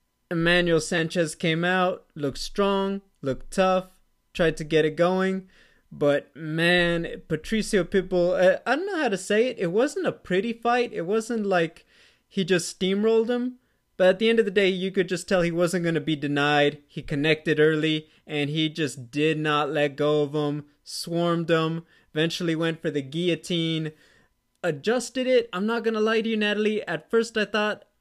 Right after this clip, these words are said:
"I don't think he's got it. I think he might be on the verge of, you know, burning his arms out." Didn't matter. Put him to sleep. Frighteningly so. I'll address that. But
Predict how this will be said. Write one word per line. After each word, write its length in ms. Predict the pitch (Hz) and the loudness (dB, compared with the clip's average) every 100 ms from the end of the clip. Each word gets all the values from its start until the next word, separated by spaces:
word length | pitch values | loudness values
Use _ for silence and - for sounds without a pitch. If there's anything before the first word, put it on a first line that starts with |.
| _ | _
"I 160 | 175 202 | -4 -2
don't 160 | 196 | -2
think 160 | 175 165 | -6 -6
he's 180 | 165 156 | -8 2
got 240 | 175 233 | 2 2
it. 220 | 175 - - | -2 -6 -6
I 140 | 160 | -6
think 240 | 185 196 | -4 -6
he 80 | 190 | -4
might 260 | 185 180 165 | -2 -2 -2
be 100 | 175 | -2
on 120 | 170 | -2
the 60 | 160 | 0
verge 260 | 170 170 | -2 0
of, 220 | 170 143 - | -2 -2 -6
you 140 | 160 165 | -4 -2
know, 140 | 147 | -2
burning 360 | 131 156 165 165 | -2 -2 -2 -2
his 140 | 156 | -2
arms 280 | 165 160 151 | -2 -4 -2
out." 360 | 185 202 139 _ _ _ _ _ - | 0 0 -4 _ _ _ _ _ 2
Didn't 320 | 202 208 175 | 4 4 2
matter. 500 | 170 165 160 156 156 _ _ | 2 2 2 0 -4 _ _
Put 220 | 202 208 | 0 2
him 140 | 208 180 | 2 -2
to 80 | |
sleep. 560 | 165 - 165 156 156 - _ | -6 -8 -2 -2 -2 -8 _
Frighteningly 600 | - 254 247 180 151 139 | -2 -2 -2 -6 -4 -6
so. 320 | 123 151 151 | -6 -4 -4
I'll 160 | 160 156 | -2 -4
address 340 | 165 143 139 | -4 -2 -4
that. 360 | - 143 143 127 | -2 -2 -2 -4
But 300 | 131 127 - | -4 -4 -8